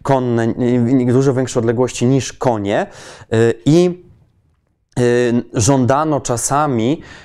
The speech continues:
y, od koni nawet takiego wysiłku, żeby pokonywały, y, dziennie po sto kilometrów. Znów odwołam się do słów pana,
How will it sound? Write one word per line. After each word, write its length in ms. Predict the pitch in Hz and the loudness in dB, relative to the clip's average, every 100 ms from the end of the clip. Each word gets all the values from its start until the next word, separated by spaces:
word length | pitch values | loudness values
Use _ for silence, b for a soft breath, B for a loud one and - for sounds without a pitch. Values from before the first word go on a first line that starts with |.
| B | B
y, 220 | 107 113 | -2 0
od 180 | 120 113 | -2 -6
koni 340 | - 147 147 123 | -2 0 0 2
nawet 500 | 135 160 151 127 - | 2 0 -2 -4 -4
takiego 400 | 127 147 131 123 | -4 0 0 0
wysiłku, 520 | 120 - 135 127 131 | -2 0 0 0 -2
żeby 200 | 120 117 | 0 -2
pokonywały, 680 | 120 - 113 104 120 120 123 B B B | -4 -2 -2 0 -2 0 -4 B B B
y, 180 | 110 104 104 | -2 0 -2
dziennie 680 | 104 92 147 160 147 131 139 | -2 2 2 2 0 0 0
po 220 | 123 120 | -2 -2
sto 520 | - - - 120 127 - B | -2 -6 -2 -2 -2 -4 B
kilometrów. 720 | - 120 113 110 92 - 76 - B B | 0 2 2 0 -2 -6 -16 -16 B B
Znów 340 | 98 120 196 175 | 2 4 4 2
odwołam 420 | 131 139 165 151 | -2 0 0 -2
się 140 | - | -2
do 160 | 127 123 | -2 -2
słów 360 | - 135 151 151 | -2 0 0 0
pana, 460 | 127 135 131 123 | -4 -2 -2 -4